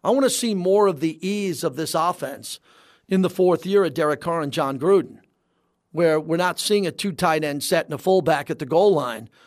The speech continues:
and everybody at Allegiant Stadium knows it's gonna be a handoff up the middle, and the pile hopefully moves it in for a touchdown. That will happen at times because of Josh Jacobs. But I think at other times the strength of the team is gonna be the ability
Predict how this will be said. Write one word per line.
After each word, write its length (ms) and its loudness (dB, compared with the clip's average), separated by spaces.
and 220 -4
everybody 460 2
at 40 -2
Allegiant 380 0
Stadium 400 0
knows 240 0
it's 160 -8
gonna 100 -4
be 120 -2
a 40 -4
handoff 400 0
up 120 -2
the 80 -6
middle, 280 2
and 80 0
the 60 0
pile 400 0
hopefully 340 -2
moves 320 -2
it 60 -6
in 100 -2
for 160 -4
a 60 -2
touchdown. 600 -4
That 240 2
will 160 4
happen 340 0
at 140 0
times 360 -4
because 260 -8
of 80 -6
Josh 320 -2
Jacobs. 540 -2
But 120 -2
I 60 2
think 220 0
at 80 0
other 200 2
times 420 -4
the 60 -6
strength 380 -4
of 80 -14
the 60 -10
team 580 -6
is 180 -6
gonna 180 0
be 140 0
the 160 -4
ability 680 -2